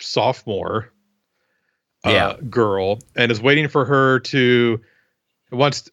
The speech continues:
Speaker 1: wants to keep, like, the sweaty frat boys away from her long enough for her to get to college so that he can then, you know,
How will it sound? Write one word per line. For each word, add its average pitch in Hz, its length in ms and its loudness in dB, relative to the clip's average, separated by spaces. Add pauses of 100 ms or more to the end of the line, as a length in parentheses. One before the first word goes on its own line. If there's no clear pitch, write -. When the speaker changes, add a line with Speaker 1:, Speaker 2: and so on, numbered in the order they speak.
(100)
Speaker 1:
wants 147 220 2
to - 100 -2
keep, 156 300 -2
like, 123 280 0 (240)
the 123 200 -12
sweaty 123 560 -2
frat 123 360 -4
boys 110 280 -2
away 104 180 -2
from 107 220 -6
her 104 260 -2
long 110 240 0
enough 107 240 -2
for 107 180 -2
her 107 220 0
to 107 220 -4
get 107 280 -2 (200)
to 123 140 -4
college 107 500 0
so 113 140 0
that 104 140 -2
he 113 120 -2
can 113 180 -2
then, 104 380 -4 (140)
you 113 120 -2
know, 92 300 0